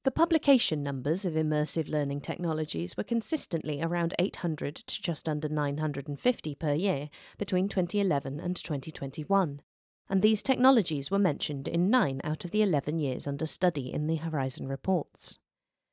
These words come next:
This demonstrates consistent research in immersive learning technologies over the past decade and beyond,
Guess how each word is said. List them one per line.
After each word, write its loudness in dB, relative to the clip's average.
This 6
demonstrates 0
consistent -2
research 0
in 2
immersive 2
learning 0
technologies 0
over 0
the -2
past -4
decade -4
and -4
beyond, 0